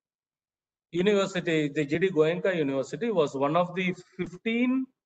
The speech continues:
Indian universities picked up by an European partner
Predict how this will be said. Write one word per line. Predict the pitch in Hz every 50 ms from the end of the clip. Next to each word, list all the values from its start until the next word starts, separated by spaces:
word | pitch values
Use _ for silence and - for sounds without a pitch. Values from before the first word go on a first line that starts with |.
| _ _ _ _ _ _ _ _ _ _ -
Indian | 160 170 180 185 196 196 185
universities | 175 156 151 147 139 139 127 - - 127 - 143 175 277 269 - - - _ _ _ _ _ _ _ _ _ _ _ _ _ _ _ _ _ _ _ -
picked | 202 208 208 208 233
up | 233 240 233 - - - - _ _
by | 160 151 156 160 160 - - - 226 240 247 - _ _ _ _ _ -
an | 165 170 165
European | 165 160 160 175 196 208 208 233 233 233 220
partner | - 180 170 165 165 175 180 180 190 202 214 220 226 220